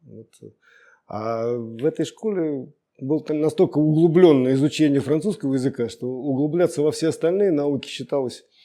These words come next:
недопустимой роскошью. Ну и все, собственно, выпускники шли, там, кто в мгимо, там, кто в иньяс. А у меня так получилось, что я то ли потому, что у меня дядька мой конструктор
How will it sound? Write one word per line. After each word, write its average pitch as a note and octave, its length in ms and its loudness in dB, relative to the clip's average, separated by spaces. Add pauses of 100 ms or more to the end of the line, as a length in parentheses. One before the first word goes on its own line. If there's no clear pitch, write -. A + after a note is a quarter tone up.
(420)
недопустимой C#3+ 760 -2
роскошью. A2+ 500 -8 (460)
Ну F#3 100 2
и F3+ 60 4
все, F3+ 180 2
собственно, D3 340 -2
выпускники E3 500 -4
шли, D3+ 260 -4
там, A#2 180 -6
кто F#3 180 -2
в C3+ 60 -2
мгимо, E3 580 0
там, C#3 220 -4
кто C#3+ 200 -2
в A#2 100 -4
иньяс. D3+ 640 -2 (560)
А B2+ 120 -2
у D3 40 0
меня G3+ 160 0
так G#3 200 -4
получилось, G3 420 -4
что - 120 -6
я D3+ 420 0 (180)
то G3+ 120 2
ли F#3+ 80 -2
потому, D3+ 360 -2
что C#3 160 -4
у C#3 40 -2
меня B2 640 -6
дядька D#3 380 -6
мой C#3+ 560 -6 (100)
конструктор B2+ 720 -6